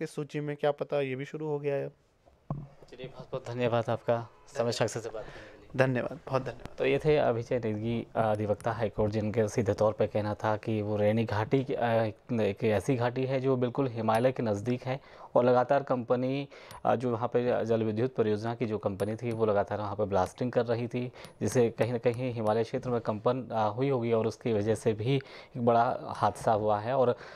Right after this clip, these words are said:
Speaker 2: हालांकि, अ, समय साक्ष्य भी इस, अ, बात को लेकर काफ़ी दुख, अ, जताता है, क्योंकि बहुत बड़ा नुकसान इस समय चमोली घाटी के रैणी, अ,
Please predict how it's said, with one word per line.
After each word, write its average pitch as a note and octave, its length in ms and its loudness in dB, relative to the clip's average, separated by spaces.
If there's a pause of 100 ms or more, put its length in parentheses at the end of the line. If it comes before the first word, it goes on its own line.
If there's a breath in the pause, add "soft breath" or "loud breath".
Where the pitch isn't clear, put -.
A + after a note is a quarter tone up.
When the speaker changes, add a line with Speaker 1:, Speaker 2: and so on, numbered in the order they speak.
(220 loud breath)
Speaker 2:
हालांकि, B2+ 480 0
अ, A2 260 2 (280 loud breath)
समय A#2+ 180 0
साक्ष्य C3 280 0
भी C3+ 160 -2
इस, C3 260 -6
अ, C3+ 80 4 (360 loud breath)
बात A#2 320 2
को B2+ 100 -6
लेकर A#2 200 -4
काफ़ी A#2+ 260 -2
दुख, B2+ 320 -6
अ, A#2+ 180 0 (340 loud breath)
जताता A2 420 0
है, B2 160 -6
क्योंकि A#2+ 260 -8
बहुत A2 240 0
बड़ा A2+ 240 2
नुकसान A2+ 520 -4
इस A#2+ 80 -18
समय A2 240 -8
चमोली G#2+ 380 -6
घाटी A2 300 -6
के A#2+ 120 0
रैणी, G2+ 260 0
अ, G#2 60 -12